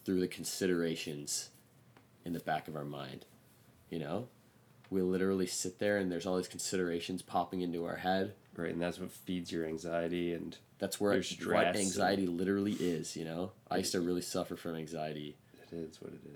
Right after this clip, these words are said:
Speaker 2: is, yeah. Just
Speaker 1: Um,
Speaker 2: like, what would be the outcome of that hypothetical situation? Oh, but what if it went like that? Oh, but what about this?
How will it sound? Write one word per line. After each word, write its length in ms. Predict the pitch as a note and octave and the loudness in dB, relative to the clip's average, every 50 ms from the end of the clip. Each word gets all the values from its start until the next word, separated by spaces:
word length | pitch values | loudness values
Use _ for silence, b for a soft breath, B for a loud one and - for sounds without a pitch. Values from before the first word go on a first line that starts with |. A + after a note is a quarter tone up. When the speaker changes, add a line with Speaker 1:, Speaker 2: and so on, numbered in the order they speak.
| D2 D2+ | -18 -18
Speaker 2:
is, 140 | D2+ - - | -20 -20 -18
yeah. 960 | - E2 D#2+ D#2 D#2 - - - - - _ - - - - - - - - E2+ | -16 -16 -16 -16 -18 -20 -20 -20 -20 -20 _ -20 -20 -20 -20 -20 -16 -10 -8 -6
Just 120 | E2 E2 D#2+ | -4 -4 -2
Speaker 1:
Um, 60 | E2+ | -4
Speaker 2:
like, 100 | E2+ - | -4 -6
what 340 | - F2+ E2 F2+ F#2 - - | -8 -6 -2 0 0 0 2
would 140 | - F#2 E2+ | 0 0 0
be 100 | E2+ F2+ | -2 -2
the 200 | E2 F2 E2 - | -2 -2 -2 -2
outcome 420 | D#2 D#2 - - - F2 E2+ E2 | -2 -6 -8 -8 -6 -6 -4 -4
of 200 | E2 - D2 D2 | -4 -6 -8 -6
that 240 | D#2 D2+ C#2+ - - - - - - - | -6 -8 -8 -8 -12 -18 -20 -18 -16 -12
hypothetical 760 | - - E2+ - - D#2+ - - - - D#2 - - E2 E2 | -8 -8 -8 -8 -10 -10 -8 -8 -6 -6 -6 -6 -6 -6 -6
situation? 680 | - - - - - - - - - - - - - - - - - | -6 -6 -8 -8 -8 -8 -8 -8 -8 -10 -12 -12 -14 -16 -12 -8 -4
Oh, 140 | F2+ F2+ E2 | -2 -2 -2
but 160 | D#2+ - - | -4 -6 -6
what 160 | - G#2 G2+ | -4 -4 -4
if 140 | F#2+ F#2 - | -4 -4 -6
it 140 | F2+ - F#2+ | -6 -4 -4
went 220 | G2 G2 F2+ - - | -4 -2 -2 -4 -6
like 160 | F2+ F#2 - | -6 -8 -8
that? 340 | - F#2+ F#2+ F2+ E2+ - - - | -8 -8 -6 -6 -6 -6 -6 -4
Oh, 140 | G2 G2 F2+ | -4 -4 -4
but 160 | F#2+ G#2+ - | -6 -6 -6
what 140 | - A2 G#2+ | -4 -4 -4
about 240 | G2 F#2+ G2 F#2+ - G2+ - - | -4 -6 -6 -8 -10 -10 -10 -6
this? 540 | A#2 A2 A2+ F#2+ G2+ G2+ - - - - | -4 -2 -2 -2 -2 -4 -6 -8 -10 -10